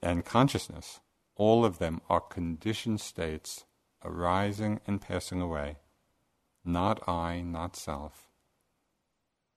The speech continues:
And the Buddha is very clear in his description of how consciousness is dependently arising. It arises dependent on conditions.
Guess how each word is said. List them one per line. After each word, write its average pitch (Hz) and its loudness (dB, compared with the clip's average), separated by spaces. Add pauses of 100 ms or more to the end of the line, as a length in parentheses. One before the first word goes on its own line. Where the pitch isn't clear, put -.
(640)
And 90 -2
the 95 2
Buddha 120 6
is 92 4
very 107 8
clear 95 0 (180)
in 87 -4
his 85 -8 (520)
description 80 -2 (680)
of - -8
how - -2
consciousness - 2
is 87 -4
dependently 90 -4
arising. 76 -6 (420)
It 85 -8
arises 90 2
dependent 82 -4
on 80 -8
conditions. 80 -10